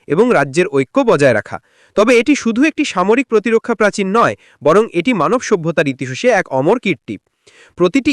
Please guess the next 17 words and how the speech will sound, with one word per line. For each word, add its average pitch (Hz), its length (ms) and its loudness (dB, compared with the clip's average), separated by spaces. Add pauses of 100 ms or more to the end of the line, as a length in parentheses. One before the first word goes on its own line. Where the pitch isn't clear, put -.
ইট 254 280 2
ও 233 60 4
পাথরের 220 420 0
ভেতরে 226 300 2
আছে 247 180 0
হাজারো 190 360 0
মানুষের 202 360 0
পরিশ্রম, 180 480 -2 (140)
আত্মত্যাগ 170 540 -2 (280)
ও 202 100 4
জাতীয় 180 380 0
গৌরবের 165 420 2
গল্প। 127 260 -2 (600)
আজ 240 240 2
মহাপ্রাচীর 220 520 0
বিশ্ববাসীর 208 540 -4
কাছে 165 260 -2